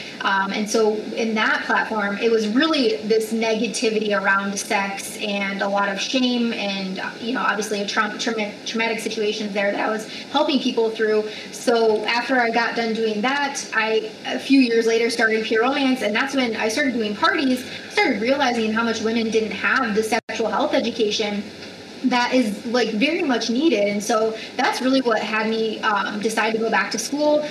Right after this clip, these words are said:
So I went through the University of Michigan Sex Therapy and Sexuality Education Program. And even then, like, going through that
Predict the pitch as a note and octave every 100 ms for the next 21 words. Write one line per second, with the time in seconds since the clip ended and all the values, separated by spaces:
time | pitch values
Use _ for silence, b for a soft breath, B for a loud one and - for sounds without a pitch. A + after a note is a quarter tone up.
0 | B A#3+ B3 D4 D4+ C#4+ C4+ B3+ B3+ C4
1 | A#3+ A#3 A#3+ A#3+ A#3+ A3+ - G#3+ A3 A3
2 | G#3 - A3 G3+ G3+ G3+ G#3 C4 C4 B3+
3 | C4 B3 B3+ B3+ B3+ B3+ B B - A3
4 | A3 G#3 G#3 - - - D4 E4 C#4 G#3
5 | A#3 B3 G3+ G#3 A3+ A#3 B3 B3+ B3 G#3+
6 | G3+ A#3+